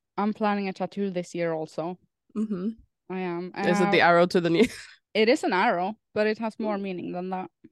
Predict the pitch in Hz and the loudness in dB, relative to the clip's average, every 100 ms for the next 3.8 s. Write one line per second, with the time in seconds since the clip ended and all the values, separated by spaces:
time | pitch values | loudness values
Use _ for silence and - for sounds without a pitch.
0 | _ 208 - 226 220 208 196 190 190 196 | _ -12 -4 -2 0 0 0 0 -2 -2
1 | - 185 180 175 170 - 175 180 220 - | -4 -4 -4 -6 -6 -8 -6 -6 -8 -12
2 | _ - 190 175 185 185 180 170 160 170 | _ -6 -2 0 0 -2 -4 -4 -2 -2
3 | 233 _ _ _ _ 208 208 180 | -6 _ _ _ _ 4 6 4